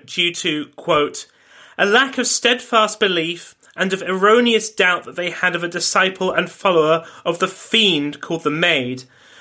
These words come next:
that used false enchantment and sorcery, the which stroke and discomfiture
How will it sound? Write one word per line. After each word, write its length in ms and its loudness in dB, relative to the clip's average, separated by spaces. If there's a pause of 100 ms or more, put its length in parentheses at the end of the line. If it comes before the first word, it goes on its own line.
that 160 -2
used 280 0
false 380 0
enchantment 640 0
and 180 -2
sorcery, 800 0 (640)
the 100 0
which 260 2
stroke 440 2
and 120 -4
discomfiture 840 0